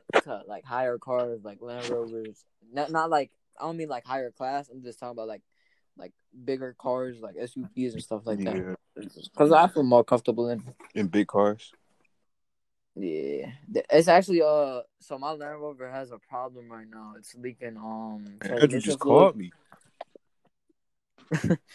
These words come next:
Speaker 1: Bro, it, it feels weird whenever, uh, somebody calls you 'cause somebody did that yesterday and it, like, it cut out and everything.
Speaker 2: Damn, I probably said, "Uh, uh, uh."
Speaker 1: <laughs> Bro, uh, but yeah, my, uh,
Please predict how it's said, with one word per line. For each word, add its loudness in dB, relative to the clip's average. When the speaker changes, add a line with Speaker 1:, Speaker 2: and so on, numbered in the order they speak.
Speaker 1:
Bro, 8
it, 0
it -8
feels 0
weird 0
whenever, -2
uh, 2
somebody -10
calls -4
you -14
'cause -12
somebody -12
did -10
that -2
yesterday -10
and -20
it, -20
like, -8
it -20
cut -4
out -2
and -20
everything. -20
Speaker 2:
Damn, -10
I 0
probably 4
said, 2
"Uh, 8
uh, 4
uh." 2
Speaker 1:
<laughs> -2
Bro, 4
uh, 2
but -8
yeah, -4
my, -10
uh, -8